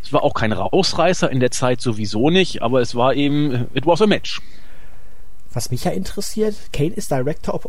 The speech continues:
Speaker 2: of Operations.
Speaker 1: Ja.
Speaker 2: Er bookt Rollins in den Main Event. Wer hat Kane jetzt in dieses Match gegen, ähm, Roman Reigns gebookt? Er selber? Oder war es
Speaker 1: Ja.
Speaker 2: die Authority?
Speaker 1: Ich, ich glaub, er selbst hat sich da reingebuckt. Es bleibt natürlich wieder offen, aber irgendwie er-,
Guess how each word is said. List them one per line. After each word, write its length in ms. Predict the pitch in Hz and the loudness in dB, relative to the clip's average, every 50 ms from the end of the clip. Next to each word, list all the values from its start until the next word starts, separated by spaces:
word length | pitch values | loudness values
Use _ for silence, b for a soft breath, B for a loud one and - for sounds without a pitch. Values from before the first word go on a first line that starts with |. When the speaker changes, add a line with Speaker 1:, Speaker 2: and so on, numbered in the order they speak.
| - - | -4 -4
Speaker 2:
of 120 | 147 - | -4 -4
Operations. 840 | - 160 - 180 170 151 120 113 113 - 95 90 - - - - - - - - - - - - - - - | -2 -4 -2 0 0 0 0 0 -2 -2 -4 -4 -4 -4 -4 -4 -4 -4 -4 -4 -4 -4 -4 -4 -4 -4 -2
Speaker 1:
Ja. 140 | - 147 165 | 2 2 2
Speaker 2:
Er 60 | 202 | 2
bookt 360 | 185 - - 196 175 - - | 2 2 0 0 0 0 -2
Rollins 380 | 117 131 147 170 185 180 175 - | 0 2 2 2 2 0 -2 -2
in 120 | - 147 | -2 -2
den 140 | 151 160 156 | 0 0 2
Main 200 | 151 151 151 151 135 | 2 2 2 2 0
Event. 360 | 113 107 104 104 95 - - - - | -2 -2 -2 -2 -2 -4 -4 -4 -2
Wer 200 | 117 131 147 151 | -2 0 0 0
hat 180 | 175 - - | -2 -2 -2
Kane 200 | - - 156 165 | 0 2 2 2
jetzt 180 | 190 185 175 - | 2 0 0 -2
in 80 | 156 151 | -2 -2
dieses 260 | 151 160 156 147 - | -2 -2 -2 -2 0
Match 240 | 147 156 - - - | -2 -2 -2 -2 -2
gegen, 360 | 147 139 139 143 143 143 - - - | 0 0 0 0 0 -2 -2 -4 -2
ähm, 440 | 135 131 131 131 127 123 123 120 107 | -2 -2 0 0 -2 -2 -2 -2 0
Roman 260 | 123 139 147 151 135 131 | 2 2 2 2 2 2
Reigns 260 | 151 180 220 226 - - | 2 2 0 0 -2 -2
gebookt? 280 | 120 110 110 - - - | -2 -2 -2 -4 -4 -4
Er 100 | 117 110 | -4 -2
selber? 440 | 107 110 113 151 202 247 277 285 - - | -2 0 0 0 0 0 0 0 -2 -4
Oder 220 | - 143 135 127 | -2 -2 0 0
war 80 | 131 127 | 0 2
es 60 | 139 | 2
Speaker 1:
Ja. 80 | 185 | 0
Speaker 2:
die 60 | 113 - | 2 0
Authority? 600 | 110 110 - 151 180 220 233 - - 277 269 - b b b b | -2 -2 0 0 0 0 0 -2 -2 -4 -2 -4 b b b b
Speaker 1:
Ich, 120 | 185 - - | -4 -4 -4
ich 120 | 185 - - | -4 -4 0
glaub, 200 | 277 - - - | 0 0 2 2
er 80 | 185 202 | 0 2
selbst 280 | 180 247 254 262 - - | 4 4 4 2 2 0
hat 100 | 156 139 | -2 0
sich 140 | 139 131 - | 0 -4 -2
da 100 | - 120 | -2 -2
reingebuckt. 600 | 104 117 110 117 120 120 117 104 156 214 - - | -2 0 -2 0 0 0 0 2 2 0 0 0
Es 80 | 139 - | -4 0
bleibt 160 | 160 185 - | 0 0 0
natürlich 380 | 175 160 - 156 151 143 - - | 0 -2 -2 -2 -2 -2 -4 -4
wieder 180 | 131 117 101 | -4 -4 -2
offen, 240 | - 117 - 254 220 | -4 -4 -4 -4 -4
aber 180 | 165 147 151 - | -2 -2 -2 -2
irgendwie 300 | 156 180 196 170 180 175 | 0 -2 -2 0 0 0
er-, 100 | 147 | -2